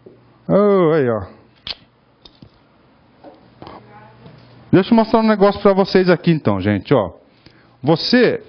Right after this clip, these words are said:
é um investidor. Certo? Você não pode operar diretamente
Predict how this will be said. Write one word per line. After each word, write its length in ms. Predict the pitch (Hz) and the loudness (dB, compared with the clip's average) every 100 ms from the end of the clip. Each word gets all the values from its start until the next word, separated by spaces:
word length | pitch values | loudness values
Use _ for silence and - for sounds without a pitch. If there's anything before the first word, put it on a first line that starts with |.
| _ | _
é 180 | 160 190 | 2 2
um 280 | 185 226 - - | 2 -2 -4 -2
investidor. 1000 | 226 254 208 226 - 208 123 110 92 - - _ _ _ _ _ _ _ _ _ _ _ _ _ _ _ _ _ _ _ _ _ _ _ _ - - - - - _ - - - - - - - - - - - - - - - | 2 2 2 0 -2 -4 0 0 -2 -8 -20 _ _ _ _ _ _ _ _ _ _ _ _ _ _ _ _ _ _ _ _ _ _ _ _ -20 -20 -20 -20 -20 _ -20 -20 -20 -20 -20 -20 -20 -20 -20 -20 -20 -20 -20 -20 -12
Certo? 500 | - 120 143 - - _ _ _ _ _ _ _ _ _ _ _ _ - _ _ _ | -2 -2 -2 -6 -20 _ _ _ _ _ _ _ _ _ _ _ _ -20 _ _ _
Você 260 | 175 - 254 | -4 0 2
não 300 | 302 370 - | 2 0 2
pode 600 | 214 240 226 127 107 120 | 4 4 2 -2 -6 0
operar 600 | 175 170 185 147 131 156 | 0 0 0 2 2 0
diretamente 1120 | 147 214 175 180 202 170 160 151 - - - | -2 0 0 0 -2 2 0 0 -6 -12 -14